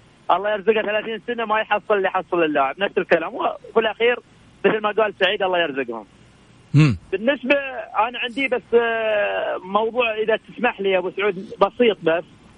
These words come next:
Speaker 2: قول يا حبيبي، تفضل.
Speaker 1: ال-، آه، آه، الأخ عادل عصام الدين الصحفي، يعطيك بالخير،
Speaker 2: مم.
Speaker 1: قال الحكم ال-، شكري الحنفوش نصراوي متعصب.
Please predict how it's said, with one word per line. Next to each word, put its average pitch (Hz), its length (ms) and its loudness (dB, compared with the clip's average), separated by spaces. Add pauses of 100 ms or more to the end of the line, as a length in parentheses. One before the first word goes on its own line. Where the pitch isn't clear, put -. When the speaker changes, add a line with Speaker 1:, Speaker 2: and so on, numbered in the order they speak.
(420)
Speaker 2:
قول 202 160 6
يا 170 60 0
حبيبي، 127 280 -6
تفضل. 120 260 -8
Speaker 1:
ال-، - 560 -6
آه، - 20 4
آه، 160 1400 -4
الأخ 277 540 0
عادل 233 400 -2
عصام 226 320 0
الدين 233 280 -6
الصحفي، 214 460 0
يعطيك 190 680 -2
بالخير، 165 420 0 (1000)
Speaker 2:
مم. 127 100 4
Speaker 1:
قال 277 280 -2
الحكم 233 680 -4
ال-، 196 680 -4
شكري 254 240 2
الحنفوش 214 680 0 (580)
نصراوي 277 720 0
متعصب. 202 680 -4